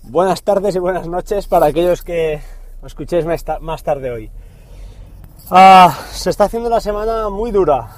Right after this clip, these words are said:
muy dura. Me está costando las seis y treinta y cuatro, como os digo, y bueno, es, es muy pronto <laughs> y cada día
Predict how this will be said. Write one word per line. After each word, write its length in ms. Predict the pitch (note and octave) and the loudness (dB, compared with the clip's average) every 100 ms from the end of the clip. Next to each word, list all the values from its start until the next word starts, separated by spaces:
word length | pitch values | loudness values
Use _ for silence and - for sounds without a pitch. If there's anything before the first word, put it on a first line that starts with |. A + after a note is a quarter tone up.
| A#2+ | -16
muy 180 | D#3 F#3 | -8 -6
dura. 340 | F#3 G#3 B3+ - - - - - - - - - - - - - | -4 -2 -4 -6 -20 -20 -20 -20 -20 -20 -20 -20 -20 -20 -20 -14
Me 120 | C3+ | -12
está 200 | C#3+ E3 | -6 -6
costando 540 | D#3 D3 D#3+ D#3 F#3+ B3 - - - - - - - - - | -6 -6 -6 -6 -8 -10 -14 -16 -14 -14 -14 -14 -12 -12 -8
las 200 | D3+ D3 | -6 -6
seis 340 | - E3 E3 D3+ | -6 -6 -6 -8
y 560 | D#3+ D#3+ D#3 D3+ D3+ | -8 -8 -8 -8 -8
treinta 300 | C#3+ D#3+ D3 | -8 -8 -8
y 20 | D3 | -6
cuatro, 240 | E3+ F#3 | -4 -4
como 200 | D#3+ D3+ | -4 -4
os 80 | C3 | -4
digo, 400 | E3 F#3 G#3 - - - - | -2 0 -2 -4 -18 -20 -16
y 640 | C#3 C#3 C3 B2+ A#2+ A#2+ | -14 -14 -14 -14 -14 -14
bueno, 380 | A#2 C3 A#2+ A2+ - - - - - | -12 -12 -12 -16 -16 -16 -16 -18 -18
es, 300 | C3 C#3 - D3 | -16 -14 -14 -14
es 160 | D3 D3+ | -12 -10
muy 140 | D#3+ | -10
pronto 400 | - C#3+ B2+ - - | -8 -8 -10 -14 -14
<laughs> 80 | D3+ | -8
y 120 | F3 | -8
cada 260 | D3 D3+ D3 | -6 -6 -6
día 380 | D#3+ E3+ F3 | -6 -4 -4